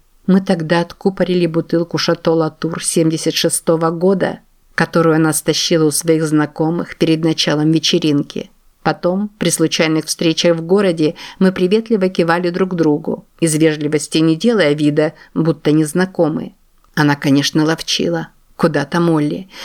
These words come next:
Но пытаясь сообразить, чем всё-таки Олли ей понравился,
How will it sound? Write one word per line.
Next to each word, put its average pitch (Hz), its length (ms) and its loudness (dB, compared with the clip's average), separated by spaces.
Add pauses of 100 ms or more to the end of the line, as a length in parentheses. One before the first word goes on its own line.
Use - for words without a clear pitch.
Но 170 140 2
пытаясь 165 400 0
сообразить, 156 720 0 (240)
чем 180 280 2
всё-таки 147 640 0
Олли 151 340 2
ей 156 120 2
понравился, 175 840 -2